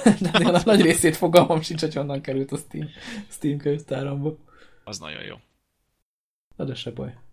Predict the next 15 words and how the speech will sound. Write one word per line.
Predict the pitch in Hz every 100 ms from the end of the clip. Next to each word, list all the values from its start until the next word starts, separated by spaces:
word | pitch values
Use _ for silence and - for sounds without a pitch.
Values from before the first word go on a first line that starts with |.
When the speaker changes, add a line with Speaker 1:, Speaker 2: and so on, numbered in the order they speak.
| _ _ _ _ _ _ _ _ _ _ _
Speaker 2:
Na, | 107 95
de | 87
Speaker 1:
Aki | 92
Speaker 2:
akkor | - 98 - - -
Brink | 135 127
is | 120 -
megvolt. | 107 101 101
Hát | 143 -
már | 143
lassan | 135 127
akkor | 131 -
ezt | -
is | 95
beírhatom. | 120 82 95 98 98 110 _ _ _ _ _ _ _ _ -
Speaker 1:
Akár. | - - 143